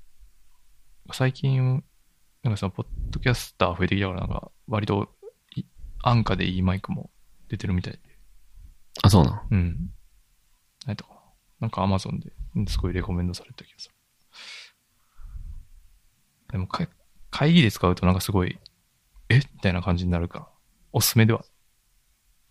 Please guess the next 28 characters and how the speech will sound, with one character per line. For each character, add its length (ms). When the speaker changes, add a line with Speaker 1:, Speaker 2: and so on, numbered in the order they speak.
Speaker 2:
え、 140
え 60
っ 40
て 60
い 20
う 40
の 40
は 60
い 40
い 160
意 60
味 80
で？ 160
Speaker 1:
そ 280
う。 60
「え？ 80
声 220
が 100
ク 180
リ 100
ア 60
す 120
ぎ 80
る」 80
み 80
た 80
い 140
な。 100